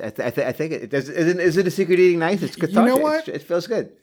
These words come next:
Speaker 2: I
Speaker 1: Think
Speaker 2: did,
Speaker 1: about it a little bit.
Speaker 2: I did secret eat there for breakfast one day after Kelly left.
Speaker 1: I'm telling you, audience out
Speaker 2: I
Speaker 1: there,
Speaker 2: did go there.
Speaker 1: don't
Speaker 2: Secret.
Speaker 1: abuse it. Every once in a while, secret eating is okay. It's, it's good. It's good for the soul. Don't abuse it though.
Speaker 2: Don't abuse it.
Speaker 1: <laughs>
Speaker 2: Uh, do you have any, uh,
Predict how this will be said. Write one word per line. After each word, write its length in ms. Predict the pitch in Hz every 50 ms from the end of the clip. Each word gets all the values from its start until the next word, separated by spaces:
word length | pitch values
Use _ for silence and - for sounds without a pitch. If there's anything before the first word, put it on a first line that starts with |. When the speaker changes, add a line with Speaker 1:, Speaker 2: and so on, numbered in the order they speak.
| _
Speaker 2:
I 140 | - 185 196
Speaker 1:
Think 180 | 175 156 247 269
Speaker 2:
did, 60 | -
Speaker 1:
about 180 | 151 120 107 95
it 20 |
a 40 | 98
little 140 | 98 92 -
bit. 60 | - -
Speaker 2:
I 140 | 170 190 202
did 340 | 170 151 214 254 294 294 -
secret 500 | - - 233 226 226 - 240 208 185 170
eat 220 | 180 202 220 -
there 220 | - 185 180 180 170
for 180 | - - 151
breakfast 580 | 131 123 143 151 196 233 - - 165 147 147 -
one 200 | 143 139 143 139
day 240 | 135 143 143 139 139
after 300 | 143 143 135 - 135 123
Kelly 380 | 120 - 156 160 185 208 190 151
left. 400 | 139 131 123 120 117 - - _ _ _ _
Speaker 1:
I'm 100 | - 135
telling 360 | - - 151 165 220 226 127 92
you, 80 | 87 - _ _ _
audience 440 | - 135 156 170 180 196 196 - 190
out 160 | 180 190 180
Speaker 2:
I 20 | 165
Speaker 1:
there, 200 | 196 196 196 202
Speaker 2:
did 40 | 190
go 140 | 208 214 208
there. 280 | 196 196 196 196 185 - -
Speaker 1:
don't 180 | 165 156 165 190
Speaker 2:
Secret. 140 | 220 165 185
Speaker 1:
abuse 260 | 226 269 285 240 190
it. 180 | 214 202 202 -
Every 260 | 165 165 160 185 190
once 260 | 185 196 202 196 -
in 60 | 214
a 40 | 220
while, 240 | 208 196 196 190 190
secret 260 | 185 - 196 180 170 185 175
eating 140 | 185 180 180
is 120 | 170 180
okay. 340 | 180 175 175 160 131 98 92
It's, 180 | 101 - -
it's 200 | 113 120 120 -
good. 120 | - 147 143
It's 120 | 147 - -
good 160 | - 156 -
for 100 | - 151
the 100 | 151 147
soul. 260 | 147 - 117 98 95
Don't 180 | 110 113 127 139
abuse 240 | 123 127 120 101
it 60 | 101 82
though. 180 | 92 82 - -
Speaker 2:
Don't 300 | 175 170 170 180 175 180
abuse 320 | 180 208 190 196 185 156
it. 160 | 151 - - - 165
Speaker 1:
<laughs> 80 | 156 139
Speaker 2:
Uh, 220 | 214 214 233 226
do 140 | 190 147 190
you 60 | 240 247
have 180 | 247 254 240
any, 360 | 247 240 240 240 233 233 233
uh, 340 | 196 202 196 196 190 185 175